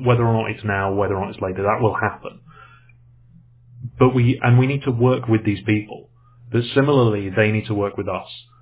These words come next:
And I think that's the, that's the thing that upsets me most about this story, is that given the opportunity to say, "Hey, sorry, we've messed up here. Um,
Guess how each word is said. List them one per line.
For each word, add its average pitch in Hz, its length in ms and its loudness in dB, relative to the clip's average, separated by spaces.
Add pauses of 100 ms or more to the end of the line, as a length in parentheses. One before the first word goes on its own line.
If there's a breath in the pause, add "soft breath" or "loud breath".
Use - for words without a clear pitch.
(120)
And 107 100 -2
I 92 180 -6
think 113 280 0
that's 110 320 -4
the, - 100 -12 (320)
that's 117 380 -2
the 113 60 -2 (120)
thing 110 220 0
that 98 180 -10 (320)
upsets - 560 -8
me 117 80 2
most 110 380 -2
about 117 260 -2
this 120 200 -4
story, 139 420 0 (560 loud breath)
is 110 160 4 (100)
that 107 280 0 (1160)
given 123 240 4
the 117 120 4
opportunity 110 920 -2 (120)
to 95 360 -2 (500)
say, 98 440 0 (240)
"Hey, 104 420 0 (480)
sorry, 101 260 2
we've 98 180 -4
messed 98 260 -2
up 101 200 -2
here. 95 280 -8 (600 soft breath)
Um, 95 580 0